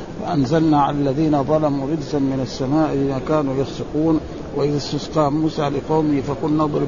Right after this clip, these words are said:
بعصاك الحجر فانفجرت منه اثنتا عشرة عينا قد علم كل أناس مشربهم كلوا واشربوا من رزق الله ولا تعثوا في الأرض مفسدين. وإذ قلتم يا موسى لن نصبر على طعام واحد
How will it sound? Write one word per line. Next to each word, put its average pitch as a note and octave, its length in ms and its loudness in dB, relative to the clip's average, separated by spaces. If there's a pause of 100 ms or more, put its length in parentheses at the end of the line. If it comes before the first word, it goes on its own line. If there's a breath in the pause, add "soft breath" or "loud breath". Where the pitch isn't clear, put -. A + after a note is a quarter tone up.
(120)
بعصاك D3+ 420 -2 (420)
الحجر D#3 400 -2
فانفجرت C3+ 680 0
منه D3 160 2
اثنتا D3 400 0
عشرة C3+ 560 -2
عينا D#3 420 0
قد C3 160 0
علم D3+ 480 2
كل C#3 200 -2 (160)
أناس D3+ 280 2 (180)
مشربهم E3 560 0 (640 loud breath)
كلوا E3 280 8
واشربوا D#3+ 380 4
من C#3+ 220 2
رزق D#3+ 220 -2
الله D#3 320 2
ولا C#3 400 2
تعثوا D3 420 2
في C#3+ 60 -2
الأرض D#3 260 -2 (180)
مفسدين. C#3 440 2 (440)
وإذ D3 180 2 (100)
قلتم D#3+ 380 4
يا C#3+ 140 4
موسى D3+ 420 2
لن C#3 260 0
نصبر D3 360 -2
على C3+ 340 2
طعام C3+ 520 2
واحد C#3+ 420 0